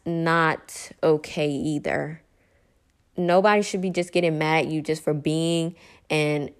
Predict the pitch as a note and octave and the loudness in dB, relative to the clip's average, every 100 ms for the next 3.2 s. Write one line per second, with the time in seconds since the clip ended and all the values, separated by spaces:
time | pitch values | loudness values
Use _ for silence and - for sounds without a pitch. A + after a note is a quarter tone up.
0 | - F3+ F3 F3 E3 D#3+ D#3+ D#3 C#3+ F3 | -2 0 0 0 -2 -2 -2 -2 0 0
1 | F3+ F3 E3+ E3+ E3 D#3 D3 B2+ C3+ C3+ | 2 0 0 -2 -2 0 -2 -2 -6 -6
2 | - C3+ - _ _ - - _ E3 D#3 | -8 -8 -10 _ _ -20 -20 _ 0 2
3 | D3+ D3 | 0 -2